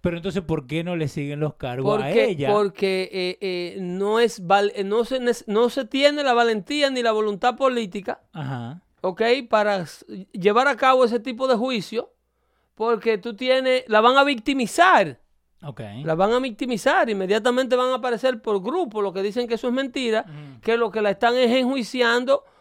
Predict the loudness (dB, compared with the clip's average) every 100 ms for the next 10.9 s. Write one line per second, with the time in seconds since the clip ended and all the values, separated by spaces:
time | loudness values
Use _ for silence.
0 | _ _ 4 4 4 2 4 6 6 4
1 | 2 0 0 -2 -2 -4 -2 0 0 0
2 | -4 -4 -6 -2 -2 -2 -4 -4 -6 -8
3 | -4 -4 -4 -4 -2 -2 -4 -8 -8 -6
4 | -6 -8 -12 _ -16 -16 -16 _ -8 -2
5 | -2 -2 0 4 4 4 0 0 0 0
6 | 0 -2 0 2 2 -2 4 6 8 6
7 | 0 0 -10 -20 -16 -14 -10 -8 -6 -2
8 | -2 -2 -4 -4 -4 -2 -2 -4 -4 0
9 | 2 4 6 4 6 4 4 4 4 4
10 | 4 6 4 6 8 8 6 2